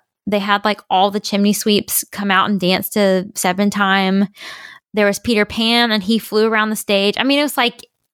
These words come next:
everybody. <laughs> Um, so both of those shows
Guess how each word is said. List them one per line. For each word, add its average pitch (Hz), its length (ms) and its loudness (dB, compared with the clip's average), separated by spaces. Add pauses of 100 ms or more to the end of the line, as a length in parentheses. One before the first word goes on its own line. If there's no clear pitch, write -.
(120)
everybody. 208 840 0
<laughs> - 40 -16 (1300)
Um, 190 460 0 (280)
so 247 160 2
both 220 320 0
of 233 100 -4
those 233 220 0
shows 208 440 0